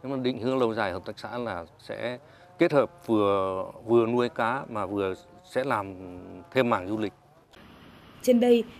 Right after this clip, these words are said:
Speaker 2: chỉ là hai trong số các địa phương đã tận dụng hiệu quả hình thức nuôi cá lồng bè trên sông, hồ đập. Hiệu quả của mô hình nuôi cá lồng bè đã đánh thức được tiềm năng nuôi cá lồng bè trên hồ chứa tại các tỉnh miền núi phía Bắc, nhằm đa dạng các hình thức chăn nuôi,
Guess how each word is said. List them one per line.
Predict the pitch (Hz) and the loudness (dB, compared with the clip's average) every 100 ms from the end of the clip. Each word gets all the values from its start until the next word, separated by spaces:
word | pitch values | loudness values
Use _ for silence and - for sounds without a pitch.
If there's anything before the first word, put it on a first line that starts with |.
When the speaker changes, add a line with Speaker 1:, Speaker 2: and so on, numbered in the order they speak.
| - | -4
Speaker 2:
chỉ | 233 | 0
là | 185 190 | 0 -2
hai | 196 262 | 0 2
trong | 254 262 | 2 0
số | 247 214 202 | 2 2 2
các | 311 | 0
địa | 240 | -2
phương | 180 262 240 | -4 2 4
đã | 220 233 | 4 -2
tận | 233 | -4
dụng | 196 220 202 | 0 0 2
hiệu | 233 185 | 0 2
quả | 220 180 | 0 0
hình | 165 190 170 | 0 -2 0
thức | 302 | 0
nuôi | 240 240 | 6 6
cá | 240 180 | 4 0
lồng | 254 208 | 0 0
bè | 175 165 | 0 2
trên | 220 | 0
sông, | 196 226 208 175 | 0 0 -2 -2
hồ | 175 165 | 0 2
đập. | 175 170 - - - - - | 0 -2 -10 -20 -20 -20 0
Hiệu | 240 214 | 2 4
quả | 226 196 170 | 4 4 0
của | 185 | 0
mô | 185 247 | 4 4
hình | 233 190 | 4 4
nuôi | 247 | 2
cá | 214 | 2
lồng | 220 254 185 | 0 2 2
bè | 180 175 | 2 4
đã | 196 | 2
đánh | 190 | 2
thức | 220 359 | 0 2
được | 208 170 | 2 4
tiềm | 190 190 | 0 2
năng | 226 233 | 4 6
nuôi | 240 | 4
cá | 214 180 | 2 0
lồng | 269 214 180 | 2 2 2
bè | 180 165 | 0 2
trên | 226 196 | 2 2
hồ | 190 | 0
chứa | 165 190 180 247 | 0 0 2 0
tại | 226 | 0
các | 285 277 | -2 0
tỉnh | 220 160 | -2 0
miền | 165 | -2
núi | 165 | -4
phía | 196 190 | 0 2
Bắc, | 233 349 - - - - | 2 -2 -14 -20 -20 -2
nhằm | 226 214 202 | 0 2 0
đa | 262 | -2
dạng | 247 208 185 | 0 -2 0
các | 294 | 2
hình | 247 160 | 2 0
thức | 294 | -2
chăn | - 233 214 | 2 4 6
nuôi, | 226 214 | 6 6